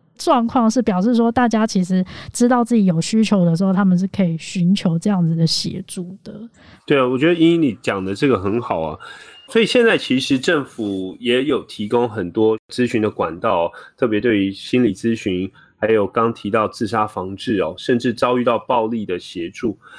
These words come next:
Speaker 2: 卫福部就有一个安心专线哦，一九二五，它是二十四小时的。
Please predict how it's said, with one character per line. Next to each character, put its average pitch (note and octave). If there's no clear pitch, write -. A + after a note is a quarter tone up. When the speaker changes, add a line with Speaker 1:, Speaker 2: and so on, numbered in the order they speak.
Speaker 2:
卫 G#3+
福 -
部 C3
就 C3
有 F#2+
一 G2
个 G#2+
安 A#2
心 A#2
专 A#2+
线 A2
哦， F#2
一 B2+
九 B2+
二 D#3+
五， F2+
它 A2
是 A2
二 A#2+
十 A2
四 B2
小 F#2
时 -
的。 G2